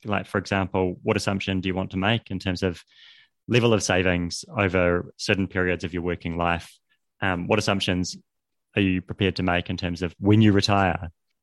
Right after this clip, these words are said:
when you get New Zealand Super, and what level? Assumptions about upsizing or downsizing or right-sizing your home, helping out with loved ones,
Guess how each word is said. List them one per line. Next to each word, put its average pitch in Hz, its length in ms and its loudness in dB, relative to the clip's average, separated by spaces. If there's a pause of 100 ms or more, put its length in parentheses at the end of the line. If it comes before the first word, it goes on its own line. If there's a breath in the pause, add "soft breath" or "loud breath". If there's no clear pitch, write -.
(120)
when 110 540 4
you 104 100 -2
get 104 140 0
New 101 100 -4
Zealand 90 240 -8
Super, 85 440 -6 (140)
and 95 180 0
what 92 160 0
level? 82 420 0 (320 soft breath)
Assumptions 104 460 -2
about 90 320 0 (340 soft breath)
upsizing 95 720 0
or 82 140 -6 (180)
downsizing 90 680 0
or 78 140 -10
right-sizing 90 600 0
your 85 140 -4
home, 87 360 -2 (360 loud breath)
helping 104 320 0
out 95 300 0 (220)
with 107 240 -2
loved 92 240 -2
ones, 87 560 0